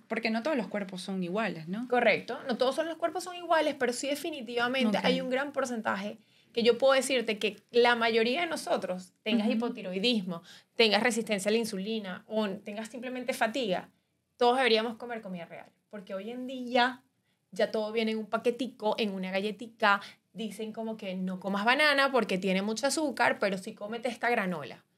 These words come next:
Speaker 2: que tiene
Speaker 1: Ah, no.
Speaker 2: doscientos ingredientes,
Speaker 1: Sí.
Speaker 2: entre los cuales no conoces ni cien,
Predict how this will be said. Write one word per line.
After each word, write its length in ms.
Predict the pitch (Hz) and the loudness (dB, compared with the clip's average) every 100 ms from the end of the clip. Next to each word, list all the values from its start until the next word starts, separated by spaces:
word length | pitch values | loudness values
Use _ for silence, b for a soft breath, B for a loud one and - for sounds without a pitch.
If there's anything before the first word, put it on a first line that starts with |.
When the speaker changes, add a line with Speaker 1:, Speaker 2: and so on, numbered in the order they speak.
| b b b | b b b
Speaker 2:
que 120 | 233 | 2
tiene 320 | 220 220 202 - | 4 2 2 0
Speaker 1:
Ah, 60 | 262 | 6
no. 40 | |
Speaker 2:
doscientos 640 | 254 196 190 269 233 269 | 6 6 6 6 6 4
ingredientes, 600 | 311 302 311 320 269 254 269 | 6 6 8 8 6 6 2
Speaker 1:
Sí. 40 | - | 4
Speaker 2:
entre 360 | 262 254 254 | 4 6 6
los 140 | 233 233 | 6 4
cuales 340 | 247 226 247 262 | 6 8 8 4
no 160 | 262 | 4
conoces 420 | 277 277 277 311 302 | 4 4 4 2 0
ni 140 | 302 | -2
cien, 440 | 311 320 254 262 | 2 4 4 -2